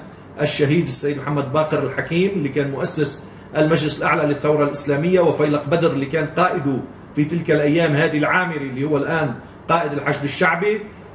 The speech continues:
وقبل ما يتفكك المجلس الأعلى ويصير كان اسمه المجلس الأعلى للثورة الإسلامية صار اسمه المجلس الأعلى العراقي نص،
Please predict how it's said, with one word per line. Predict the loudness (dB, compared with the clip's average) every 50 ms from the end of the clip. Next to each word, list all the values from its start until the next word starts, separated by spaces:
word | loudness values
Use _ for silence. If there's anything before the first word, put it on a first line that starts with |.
| -10 -8
وقبل | -6 -4 -4 -2 0 2 4 4 4 4 2
ما | 0
يتفكك | -2 -4 -2 0 0 0 0 0 0 0 0 0
المجلس | 0 0 0 0 0 -2 -2 -2
الأعلى | -2 0 2 4 4 4 4
ويصير | 4 2 2 2 0 0 0 -2 -6 -10 -16 -18 -16 -4 0
كان | 0 0 2
اسمه | 0 -2 -2 0
المجلس | 0 0 0 0 0 -2 0 0
الأعلى | 2 2 2 2
للثورة | 2 0 2 2 2 2 2
الإسلامية | 0 -2 -2 -2 0 0 0 0 0 0
صار | 0 0 0 0 0
اسمه | -2 -4 -4 -4
المجلس | -2 -2 -2 -2 -2 -2 -4 -4
الأعلى | -4 -2 0 0 2 2
العراقي | 2 2 2 2 2 4 2 2 0 0 0 0 0 0 -2 -8 -14 -14 -4 0
نص، | 2 2 2 2 0 -4 -8 -12